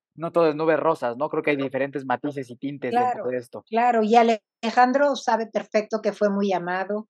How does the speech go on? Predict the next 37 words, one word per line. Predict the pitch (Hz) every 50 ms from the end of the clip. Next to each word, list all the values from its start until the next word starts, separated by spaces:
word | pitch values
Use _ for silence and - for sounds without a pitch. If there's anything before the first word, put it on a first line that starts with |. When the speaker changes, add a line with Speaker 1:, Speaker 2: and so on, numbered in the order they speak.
| _ _ _ _ _ _ _ _ _ _ _ _ _ -
Speaker 2:
muy | 202 208 214 214 208
querido. | - 214 202 202 208 208 220 214
Yo | 214 233 240
me | 233 247
tardé | 240 247 214 208 208 208
seis | 208 - 220 208 208 -
años | 208 202 202 202 196 190 -
en | 185 180
poderme | - 185 180 185 185 185 190
embarazar | 190 180 175 170 170 156 - - 175 165 165
después | - 165 - _ - 185 170 165 - - -
de | 165 160 165 160 165
Alejan-, | 165 160 160 - - 180 175 175 180 -
digo, | 196 208 185 185 180
de | 180 175
mi | 170 202
hijo | 196 - 220
Eduardo, | 214 196 190 185 185 190 196 202 196
eh, | 175 151 - _ _
eh, | - - - _ -
a | 185
embarazarme | 175 170 170 185 180 165 - 190 190 180 180 180
de | 170 175 175
Alex. | 175 175 175 220 269 - - - - - - _ _ _ _ _ -
Me | 185 180
tardé | - 185 175 175 185 180
seis | 185 - 196 185 190 - -
años | 180 175 180 185 208 226 220 - - - - - - -
y, | - 202 202 202 196
pues, | 196 185 180 -
obviamente | 202 196 190 202 202 196 202 190 185 - 208 208
fue | 202 - 208 196 185 185 180 185 - _ _ _ _ _ _ _ _ -
muy | 220 226 233 226
querido, | - 214 196 190 202 214 202 202 196 185
muy | 196 196 190 196
esperado, | 180 - - - 180 170 170 180 180 190 196 196 190 190 190 190
este, | 185 170 156 - - - 160 151 151 143 135 - _